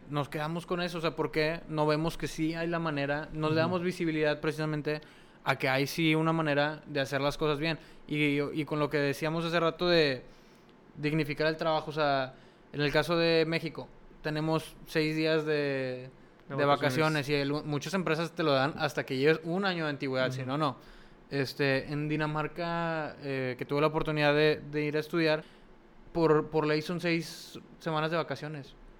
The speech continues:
Speaker 1: O sea, igual, pues, treinta días,
Speaker 2: Ujú.
Speaker 1: paternidad son, creo que, seis meses, este, además de que ahí sí tienes siempre,
Speaker 2: Ujú.
Speaker 1: eh, guardería incluida para toda la vida, la educación es
Speaker 2: Ah, qué
Speaker 1: gratis,
Speaker 2: chulada.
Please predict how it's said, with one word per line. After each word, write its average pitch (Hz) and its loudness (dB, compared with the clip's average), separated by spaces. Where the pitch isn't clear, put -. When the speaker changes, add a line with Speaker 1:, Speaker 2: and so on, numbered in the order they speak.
Speaker 1:
O - -20
sea, 143 0
igual, 165 2
pues, 160 -4
treinta 160 0
días, 180 0
Speaker 2:
Ujú. 135 -6
Speaker 1:
paternidad 151 0
son, 151 -2
creo 151 0
que, 156 -2
seis 156 -4
meses, 165 -2
este, 135 -2
además 139 2
de 147 0
que 156 0
ahí 151 2
sí 147 -2
tienes 151 -4
siempre, 143 -2
Speaker 2:
Ujú. 123 -6
Speaker 1:
eh, 123 -2
guardería 147 2
incluida 151 0
para 156 0
toda 160 0
la - 2
vida, 165 2
la 151 0
educación 139 -4
es 147 -6
Speaker 2:
Ah, 156 -2
qué 160 -2
Speaker 1:
gratis, 160 0
Speaker 2:
chulada. 139 2